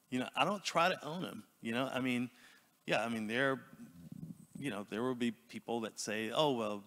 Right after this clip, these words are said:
th-, this person was the leader." And then, well, they were. Maybe they were. I don't know. You know, I mean, I know what, I know what my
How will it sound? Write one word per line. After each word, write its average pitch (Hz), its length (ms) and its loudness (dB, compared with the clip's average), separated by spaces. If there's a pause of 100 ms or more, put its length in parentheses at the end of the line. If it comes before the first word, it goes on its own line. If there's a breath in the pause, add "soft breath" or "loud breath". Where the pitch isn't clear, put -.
(120)
th-, 117 240 -10
this 165 180 4
person 117 460 0
was 101 220 -4
the 98 240 -4 (460 loud breath)
leader." 113 160 -8
And 139 140 -4
then, 208 220 -2 (200)
well, 151 240 -6
they 139 140 -4
were. 233 300 -4 (260)
Maybe 139 200 -4
they 202 120 -2
were. 196 360 -2
I 123 100 4
don't 165 140 0
know. 147 320 2
You 117 120 0
know, 113 60 0
I 120 60 0
mean, 123 140 2
I 143 120 8
know 170 140 8
what, 147 200 4 (100)
I 143 100 10
know 156 120 4
what 127 160 4
my 139 380 6